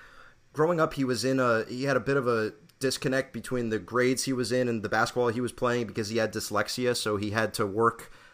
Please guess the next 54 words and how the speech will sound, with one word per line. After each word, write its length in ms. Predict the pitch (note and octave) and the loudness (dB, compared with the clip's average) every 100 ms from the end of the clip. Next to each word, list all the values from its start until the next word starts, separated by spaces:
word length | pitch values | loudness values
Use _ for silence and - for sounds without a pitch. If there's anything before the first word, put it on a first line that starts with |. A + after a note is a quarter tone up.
| - | -6
a 80 | |
bit 180 | A#2 A#2 | -2 0
harder 280 | A2 A#2 A2 | 4 4 4
in 80 | G2 | 0
school, 640 | - - C#3 C#3 C#3 B2+ - - | -4 -4 0 2 0 -2 -12 -8
which, 280 | A2 A2 - A#2 | -2 -2 -2 0
uh, 240 | G#2+ G#2 | 2 2
kinda 200 | - A#2 | 0 -2
threw 200 | - A#2+ | 0 0
him 80 | B2 | 4
off. 160 | B2+ | 4
I 40 | A2 | 2
think 200 | C#3+ B2+ | -2 2
I 100 | A#2 | 2
read 240 | G#2+ A#2+ | 4 2
that 80 | A2 | 0
he, 140 | G#2 - | -8 -8
he 100 | D3 | -6
played 220 | C#3 D#3+ - | -2 0 0
for 140 | A2 | -4
five 380 | - A#2+ C3 A2 | 0 4 6 4
high 180 | A#2 C3 | 0 -2
schools. 500 | - D#3 D#3 D3+ - - _ | -2 -4 -4 -6 -8 -16 _
His 200 | - G#2 | -4 2
mom 240 | A#2+ C3 C3 | 6 6 6
moved 180 | C3 | 2
him 80 | A#2+ | 0
around 300 | A2+ A2+ A#2+ | 2 4 4
a 40 | B2 | 4
lot. 200 | B2+ A#2 | 4 4
His 160 | G#2 | 2
dad 180 | A#2 A#2+ | 2 0
was 160 | A2+ A2+ | 0 -2
never 300 | A2+ A2+ A2 | 0 2 2
around, 260 | A2+ A2+ | 2 0
so 180 | G#2+ G#2+ | -2 -2
his 200 | G#2+ G2 | -2 -2
mom 460 | G#2 A2+ A2+ G#2+ - | 0 4 2 0 -2
basically 320 | A2+ G#2+ A2 | -4 -2 -4
took 200 | - A2+ | -4 -2
on 120 | A2+ | 0
that 160 | A2+ A2+ | 2 2
role 280 | A#2 A#2 A2+ | 4 4 4
of 80 | G2 | 2
a 20 | |
lot 220 | G#2 G#2+ | 4 4
of 180 | G#2 F#2+ - | 4 -2 -4
A 40 | |
A 100 | A2 | -4
U 200 | G#2+ A2 | -2 -6
parents 480 | - A2 G#2+ G#2 - | -4 -2 0 -2 -6
being 300 | - A2 G#2+ | -6 -4 -2
that 180 | G2 - | -2 2
person. 400 | A2+ - G#2+ | 2 2 -4